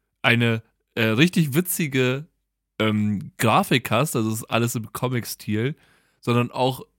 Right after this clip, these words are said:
unglaublich witzige Charaktere, du hast so viel Humor auch in den Stories, du hast so geile Missionen und Nebenmissionen gehabt. Du hast eine richtig schöne, ob-, obwohl das so eine Comic-Gra-, Grafik war, eine richtig schöne Welt, eine riesengroße Welt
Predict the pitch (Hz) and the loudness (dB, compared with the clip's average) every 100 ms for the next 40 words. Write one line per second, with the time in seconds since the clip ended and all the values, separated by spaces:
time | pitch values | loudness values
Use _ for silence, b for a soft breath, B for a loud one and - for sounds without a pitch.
0 | - 180 233 117 101 156 127 104 139 - | -2 0 2 2 2 2 0 0 -2 -2
1 | 147 131 135 127 120 - 120 117 104 110 | -4 -2 -2 -2 -4 -2 0 0 0 0
2 | 104 135 135 127 123 120 127 127 110 - | 0 -2 0 -2 -2 -4 -2 -4 -4 -6
3 | 107 107 - 131 123 101 - 110 - b | -8 -8 -4 -2 -2 -2 -2 -2 -2 b
4 | b b b 101 98 151 156 156 143 131 | b b b -6 -2 -2 0 0 2 2
5 | 123 120 - 139 139 123 92 135 160 151 | 2 0 -2 0 0 -4 -2 2 2 2
6 | 123 113 - 104 101 95 90 - B B | 0 0 -4 -6 -4 -4 -6 -8 B B
7 | B B - 120 123 131 131 120 170 - | B B 2 2 2 -2 -2 2 0 2
8 | 165 - - 165 165 147 156 113 120 - | 0 0 2 4 4 2 0 -2 -6 -6
9 | 131 139 208 165 156 143 185 180 - 135 | -4 -2 -2 0 -2 -2 -2 -2 0 0
10 | 139 - 120 123 143 - 123 120 165 165 | 0 0 -2 0 -2 -2 0 0 0 -2
11 | - 156 135 117 127 120 127 - B B | -2 -2 -2 0 2 2 0 -4 B B
12 | B B 123 127 117 143 190 190 180 170 | B B 2 4 2 0 -2 0 -2 -2
13 | 202 - 127 123 147 | -4 -4 0 0 0